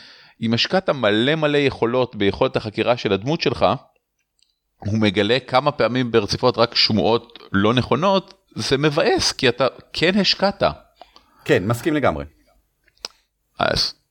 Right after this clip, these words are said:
Speaker 1: קודם כל, אני פותר לרוב את הדבר הזה בכך שה-, הרמזים או השמועות שדמויות מגלות אצלי במערכה, הן נכונות, אבל הן יכולות להיות מאוד מאוד מטעות.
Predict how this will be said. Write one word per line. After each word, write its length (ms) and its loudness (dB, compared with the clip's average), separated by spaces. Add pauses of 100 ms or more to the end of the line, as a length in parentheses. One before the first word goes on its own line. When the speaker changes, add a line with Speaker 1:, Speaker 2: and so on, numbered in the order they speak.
(280)
Speaker 1:
קודם 180 -2
כל, 140 0
אני 320 0
פותר 420 0
לרוב 300 2
את 120 2
הדבר 320 2
הזה 220 0
בכך 380 -2
שה-, 540 2 (1400)
הרמזים 680 2
או 60 4
השמועות 600 -2 (260)
שדמויות 1000 0
מגלות 380 0
אצלי 180 -2
במערכה, 520 2 (100)
הן 240 2 (380)
נכונות, 800 0 (480)
אבל 180 2
הן 120 0 (220)
יכולות 440 0
להיות 160 0
מאוד 240 0
מאוד 200 0
מטעות. 720 -2